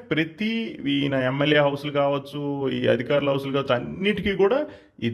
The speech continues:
దారులు అయితే ఎటు నుంచి ఎటైనా ఐదు పది నిమిషాల్లో వెళ్ళిపోయేలాగా అంత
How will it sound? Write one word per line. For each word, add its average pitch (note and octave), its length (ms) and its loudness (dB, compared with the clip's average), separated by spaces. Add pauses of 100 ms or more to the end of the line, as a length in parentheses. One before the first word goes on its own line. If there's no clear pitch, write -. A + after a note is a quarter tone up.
(100)
దారులు A3 440 4
అయితే G#3+ 160 -4 (120)
ఎటు F3+ 200 -4
నుంచి A#3 220 0
ఎటైనా A3 240 -2 (140)
ఐదు F3+ 220 2
పది E3 180 0
నిమిషాల్లో F#3 360 0
వెళ్ళిపోయేలాగా E3 520 0 (140)
అంత E3+ 280 -10